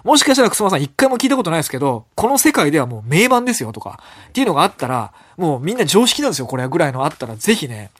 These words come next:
こう、体験してみたい。浴びてみたい。一回は聞いてみたい。っていうのがありますね。なんかそういう冒険を、だから俺もしたいですね。だから俺もなんかこうやって、そうやってさ、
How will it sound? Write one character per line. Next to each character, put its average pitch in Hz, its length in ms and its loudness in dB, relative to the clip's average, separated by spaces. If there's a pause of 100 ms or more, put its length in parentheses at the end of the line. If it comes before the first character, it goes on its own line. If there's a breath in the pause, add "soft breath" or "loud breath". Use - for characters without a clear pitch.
(460 loud breath)
こ 117 380 -10
う、 - 60 -20 (100)
体 202 180 2
験 180 140 -2
し - 40 -4
て 156 80 -8
み 127 80 -8
た 104 80 -14
い。 - 100 -20
浴 175 120 2
び 190 60 -6
て 196 120 -4
み 156 60 -10
た 127 60 -10
い。 - 60 -12
一 - 260 -8
回 320 200 4
は 147 80 4
聞 127 120 -12
い 120 40 -12
て 117 80 -14
み 113 60 -20
た 101 100 -20
い。 - 20 -20
っ - 720 -20
て 208 80 2
い 175 40 4
う - 20 -2
の 131 80 -4
が 117 160 -6
あ 143 40 -2
り 147 80 0
ま 147 120 -2
す 117 100 -12
ね。 120 280 -10
な 160 100 -2
ん 143 40 -12
か 131 180 -4
そ 190 180 4
う 196 60 4
い 196 80 2
う 175 40 -2
冒 180 180 4
険 175 220 -2
を、 190 40 0
だ 185 60 4
か 147 60 4
ら 160 60 4
俺 277 160 6
も 277 120 -2
し - 100 2
た 247 120 2
い 151 40 2
で 120 60 -2
す 113 80 -8
ね。 123 200 -8
だ - 0 -
か - 380 -20
ら 190 100 4
俺 330 280 4
も 320 200 -2
な 254 120 -2
ん - 20 0
か 180 80 0
こ 190 80 0
う 175 40 4
や 165 60 0
っ - 20 -10
て、 - 100 -18
そ - 140 -2
う 180 40 6
や 170 40 0
っ - 20 -8
て - 80 -10
さ、 139 240 -4